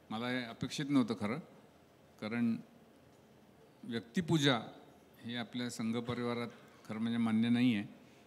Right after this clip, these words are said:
पण आता या सगळ्या माझ्या मित्रमंडळींचं, कार्यकर्त्यांचं प्रेम हे नाकारता येत नाही. त्यानिमित्ताने हा कार्यक्रम झाला,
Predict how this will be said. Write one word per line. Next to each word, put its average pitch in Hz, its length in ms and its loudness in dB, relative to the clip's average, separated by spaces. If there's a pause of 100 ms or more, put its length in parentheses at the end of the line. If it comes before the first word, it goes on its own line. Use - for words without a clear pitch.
(500)
पण 117 140 -8
आता 123 320 -4 (920)
या 113 80 -8
सगळ्या 117 280 -4
माझ्या 117 220 0
मित्रमंडळींचं, 110 760 0
कार्यकर्त्यांचं 107 680 -4
प्रेम 107 340 0 (920)
हे 107 400 -6 (100)
नाकारता 107 440 -8
येत 117 200 -2
नाही. 101 220 0 (640)
त्यानिमित्ताने 113 580 -4
हा 117 60 -2
कार्यक्रम 113 400 -4
झाला, 107 300 0